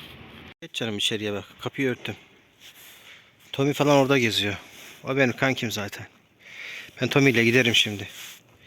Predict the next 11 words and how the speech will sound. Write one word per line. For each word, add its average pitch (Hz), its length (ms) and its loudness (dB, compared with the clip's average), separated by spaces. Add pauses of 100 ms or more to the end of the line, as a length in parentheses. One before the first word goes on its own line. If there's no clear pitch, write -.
(340)
Geç 170 220 0
içeride 131 340 0
ye. 113 160 -4 (960)
Bir 131 60 -12
kedi 143 220 0
daha 151 180 4
vardı 139 220 4
ama 160 140 0
korktu, - 300 -2
kaçtı - 260 -2
tabii. 110 220 -6